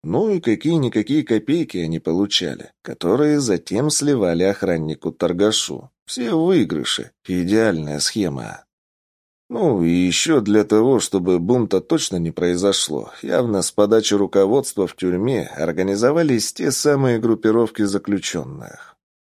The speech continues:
Причем они враждовали между собой, временами устраивая тихие, но кровавые разборки.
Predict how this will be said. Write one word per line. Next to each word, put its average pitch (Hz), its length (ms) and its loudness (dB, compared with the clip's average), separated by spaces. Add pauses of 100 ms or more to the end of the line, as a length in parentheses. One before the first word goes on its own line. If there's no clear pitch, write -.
(260)
Причем 139 500 0
они 180 280 4
враждовали 139 680 2
между 120 380 0
собой, 104 600 0 (100)
временами 110 560 2
устраивая 110 720 2
тихие, 160 560 -4
но 110 320 0
кровавые 82 720 -4
разборки. 82 760 -6